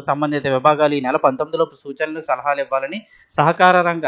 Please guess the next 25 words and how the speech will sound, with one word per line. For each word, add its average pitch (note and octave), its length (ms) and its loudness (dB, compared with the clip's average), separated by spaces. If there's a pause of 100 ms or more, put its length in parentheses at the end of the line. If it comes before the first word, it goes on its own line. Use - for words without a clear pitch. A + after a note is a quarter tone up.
(120)
అం-, C3+ 260 -8
వందవ D#3+ 280 2
అంతర్జాతీయ D3+ 600 0
దినోత్సవాన్ని D3 540 -2
పురస్కరించుకొని C3+ 720 -8
నిర్వహించిన B2+ 440 -6
సదస్సులో C3 480 -2 (400)
కేంద్ర F3+ 340 4
హోం D#3 280 2
సహకార D#3+ 380 4
మంత్రి D#3+ 240 0
అమిత్ C#3 260 0
షా D#3 80 2
కోరారు. B2 360 -2 (300)
దేశవ్యాప్తంగా F3 640 2
ప్రస్తుతం E3+ 380 0
నడుస్తున్న D#3+ 340 0
అరవై C3+ 240 2
మూడు C#3+ 220 -2
వేల C3+ 160 2
ప్రాథమిక D#3 560 0
వ్యవసాయ C#3+ 460 0
పరపతి D3 380 -4
సంఘాల్లో C#3+ 520 -2
వచ్చే C#3 220 -6